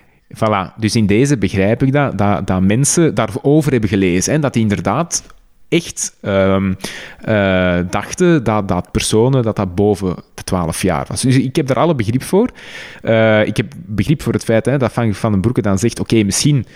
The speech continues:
allee, of we hadden eigenlijk daar moeten bijzetten, mannetjes, pas op,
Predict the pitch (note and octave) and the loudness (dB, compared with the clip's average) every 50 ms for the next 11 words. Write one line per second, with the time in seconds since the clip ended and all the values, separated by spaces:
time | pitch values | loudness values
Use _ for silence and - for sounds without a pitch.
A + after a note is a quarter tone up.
0 | - - - A2+ A#2+ A2+ A2 - - G#2 - F#2+ A#2 C#3+ E3+ F#3 E3+ B2+ G2+ - | -14 -6 -2 0 0 0 0 0 -2 -2 0 0 2 2 2 2 2 2 0 -4
1 | - - - - _ - B2+ B2+ C3+ C3+ C3+ B2 A2 G2+ A2 A2 G#2+ A2 A2 G#2 | -6 -12 -20 -20 _ -2 0 2 2 2 2 2 2 2 2 0 2 0 0 2
2 | - G#2 G2 F#2+ - - - - G2 - G2 A2 B2+ B2+ - D3 C#3 - D3+ C#3+ | 2 2 2 2 0 -2 -6 -6 -2 0 2 2 2 2 2 0 0 0 0 0
3 | C#3+ C#3 C3+ - - _ _ _ _ _ _ _ _ _ - G2+ A2+ C3 C3 - | -2 -4 -6 -10 -18 _ _ _ _ _ _ _ _ _ -4 -2 -2 0 0 0
4 | E3 - - - - G#2+ F#2+ F2 - C3 D3+ - - - | 0 -2 -2 -2 -2 0 0 2 2 0 0 -2 -6 -18